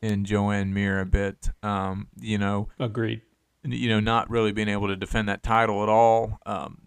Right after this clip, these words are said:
Speaker 1: the qualifying has been an issue, obviously. Uh, the bike, w-,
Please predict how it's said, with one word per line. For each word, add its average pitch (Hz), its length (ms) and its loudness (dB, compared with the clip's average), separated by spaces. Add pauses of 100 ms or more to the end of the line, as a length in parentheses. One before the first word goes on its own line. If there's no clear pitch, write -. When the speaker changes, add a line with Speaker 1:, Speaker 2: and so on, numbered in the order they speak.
Speaker 1:
the 117 280 -12
qualifying 113 680 2
has 107 140 -4
been 107 180 -4
an 107 100 -4
issue, 110 600 -4 (180)
obviously. 113 920 0 (120)
Uh, 90 240 -6
the 110 140 2
bike, 117 520 2 (1400)
w-, - 440 -6